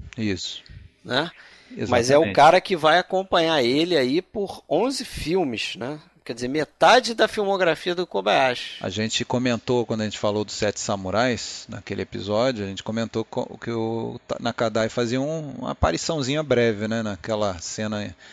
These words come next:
Speaker 1: da procura pelos samurais, em que vários aparecem caminhando. Então ele fez a, aquilo foi a primeira aparição dele na tela, apesar de que ele já tinha trabalhado no Ticket Warrior Room antes, né?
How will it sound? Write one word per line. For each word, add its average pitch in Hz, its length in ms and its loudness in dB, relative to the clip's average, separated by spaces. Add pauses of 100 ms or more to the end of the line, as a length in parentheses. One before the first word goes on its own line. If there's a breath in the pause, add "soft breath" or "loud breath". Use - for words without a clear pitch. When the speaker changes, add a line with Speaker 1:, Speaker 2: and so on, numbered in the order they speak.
(260 loud breath)
Speaker 1:
da 104 240 2
procura 110 540 0
pelos 104 220 -2
samurais, 104 640 -2
em 98 80 -8
que - 120 -8
vários 101 460 0
aparecem 101 640 -2
caminhando. 101 800 -4
Então 107 240 -10
ele 113 120 -6
fez 123 300 -2
a, 127 100 0 (220 loud breath)
aquilo 143 240 -6
foi 147 160 -2
a 143 60 0
primeira 135 320 0
aparição 143 440 -2
dele 131 220 -4
na 156 140 -4
tela, 127 240 0
apesar 120 340 -2
de - 80 -12
que - 60 -2
ele 151 80 -4
já 170 100 2
tinha 170 180 -2
trabalhado 151 640 4
no 160 220 0
Ticket 143 360 -6
Warrior 135 380 2
Room 135 220 0
antes, 131 320 0
né? 110 160 -4